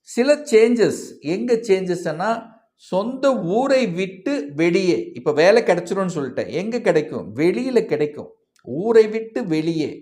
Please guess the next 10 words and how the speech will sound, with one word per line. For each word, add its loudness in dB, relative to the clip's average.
அதாவது 0
other -2
district, -8
other -2
state, -4
other -4
country, -6
இந்த -8
மாதிரி 0
தேடிக்கொண்டிருந்தவர்களுக்கெல்லாம் -4